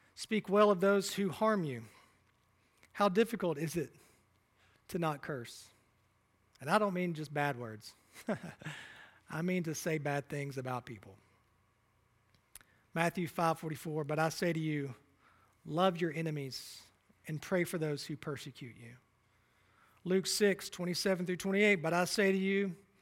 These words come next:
who hear, love your enemies.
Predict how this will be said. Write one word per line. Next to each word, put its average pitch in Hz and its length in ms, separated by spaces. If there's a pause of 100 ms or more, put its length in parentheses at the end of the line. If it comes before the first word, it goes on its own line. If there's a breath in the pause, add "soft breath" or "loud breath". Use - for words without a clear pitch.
(100)
who 190 140
hear, 196 420 (340 soft breath)
love 190 300
your 196 160
enemies. 185 640